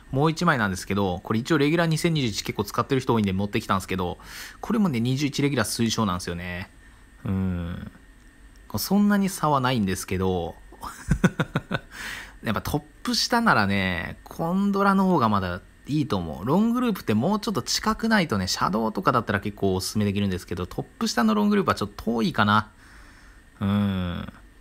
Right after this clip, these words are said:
まあでもそんな差はないです、正直。そんな差はないんですけど、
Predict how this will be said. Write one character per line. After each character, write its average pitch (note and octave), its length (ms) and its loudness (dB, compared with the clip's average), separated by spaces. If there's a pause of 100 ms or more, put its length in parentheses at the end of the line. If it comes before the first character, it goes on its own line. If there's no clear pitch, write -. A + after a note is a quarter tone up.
ま G2 80 -4
あ - 40 2
で G2+ 40 2
も - 60 -2
そ - 220 0
ん A3 120 2
な G3+ 100 6
差 E3+ 180 4
は D3 100 6
な A2 80 2
い F#2+ 40 -2
で F#2 40 -8
す、 - 120 -8
正 G2 160 -2
直。 F2+ 300 -12 (560)
そ - 140 -6
ん F3 80 2
な F3+ 60 6
差 F3 160 2
は E3+ 120 8
な - 60 -2 (180)
い E3 60 6
ん D3 80 6
で A#2 100 4
す - 120 -6
け G#2 100 4
ど、 G#2+ 240 2